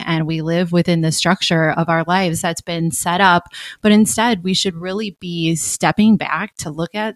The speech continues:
the structure itself and to make sure it's what we want and to understand that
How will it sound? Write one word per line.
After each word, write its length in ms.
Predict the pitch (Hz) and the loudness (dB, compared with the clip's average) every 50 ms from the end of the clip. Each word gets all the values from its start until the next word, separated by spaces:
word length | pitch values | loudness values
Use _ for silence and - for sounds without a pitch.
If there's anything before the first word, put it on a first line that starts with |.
| _ _ | _ _
the 100 | - 233 | -4 -4
structure 580 | - - 240 233 - - - - 247 247 247 240 | 0 0 0 0 0 0 -2 0 0 0 -2 -2
itself 640 | - 185 - - - 220 190 - - - - - _ - - - - - - _ | -4 -4 -6 -4 -2 -2 -2 -2 -2 -6 -8 -14 _ -20 -20 -20 -20 -20 -14 _
and 280 | - 190 190 185 185 170 | -4 0 0 0 0 0
to 100 | - 202 | 2 2
make 180 | 196 190 180 - | 2 2 2 2
sure 160 | - - 220 | 2 2 2
it's 160 | 214 202 - | 0 0 0
what 180 | 208 202 202 - | -2 -2 -2 -2
we 120 | 196 214 | -4 -4
want 560 | 190 175 190 196 185 - 117 110 - - - - - | -2 -2 0 0 0 0 -2 -6 -6 -8 -10 -12 -8
and 300 | - 185 180 180 175 180 | -6 -4 -2 0 0 0
to 80 | - 160 | 0 -2
understand 840 | - 180 185 180 180 175 - - - 202 196 190 180 175 170 165 170 - | 0 0 0 2 0 0 -2 -4 -2 -2 0 0 0 0 -2 -2 -4 -2
that 380 | 175 170 165 165 170 170 165 | -2 0 0 0 0 -2 -2